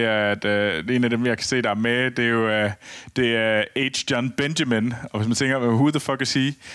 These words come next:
så er det ham, der lægger stemme til Archer. Og jeg er stor, stor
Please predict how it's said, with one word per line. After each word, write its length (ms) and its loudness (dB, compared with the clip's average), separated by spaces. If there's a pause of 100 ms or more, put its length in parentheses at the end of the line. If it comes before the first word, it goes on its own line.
(160)
så 180 -2
er 60 0
det 120 -2
ham, 220 -2
der 200 2
lægger 200 0
stemme 400 0
til 320 0
Archer. 420 -2 (680)
Og 140 -2
jeg 300 2
er 60 0
stor, 500 0
stor 440 0